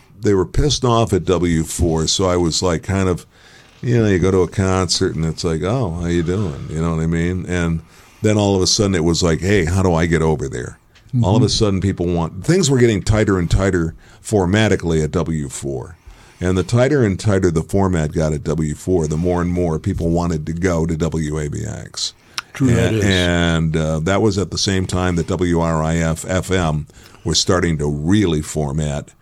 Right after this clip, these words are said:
Speaker 1: And they were starting to move on from Brother John Rygren, who just went by the name of Brother John. And I think that they also had, they had Penhollow. Penhollow was their, was their,
Speaker 2: Yeah.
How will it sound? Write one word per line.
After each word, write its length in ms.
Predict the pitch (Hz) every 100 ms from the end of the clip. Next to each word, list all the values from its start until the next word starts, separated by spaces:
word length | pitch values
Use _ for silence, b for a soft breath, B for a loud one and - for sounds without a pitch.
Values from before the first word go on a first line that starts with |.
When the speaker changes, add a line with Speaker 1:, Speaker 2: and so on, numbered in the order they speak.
| b b b -
Speaker 1:
And 300 | 80 80 80
they 80 | 82
were 140 | 80
starting 380 | - 98 92 85
to 60 | 82
move 260 | 90 87
on 320 | 85 85 82 80
from 200 | 78 73
Brother 300 | 87 85 80
John 340 | 73 85 80 80
Rygren, 540 | 80 82 73 71 73
who 120 | 78
just 240 | 71 76 85
went 120 | 80
by 80 | 82
the 80 | 78
name 180 | 76 78
of 200 | 67 87
Brother 240 | 85 82
John. 600 | 80 92 92 73 76 82 b b b b b
And 180 | 87 87
I 80 | 87
think 280 | 85 139 147
that 160 | 123
they 120 | 117 92
also 400 | 95 107 - 92
had, 500 | 80 80 78 73 78 - b b b b b _
they 80 | 117
had 180 | 151 131
Penhollow. 540 | 135 165 73 73 67 95
Penhollow 520 | 113 120 123 123 120
was 240 | 110 92
their, 240 | 98 85 82
was 320 | 80 85 82
their, 280 | 90 82 82
Speaker 2:
Yeah. 240 | 120 110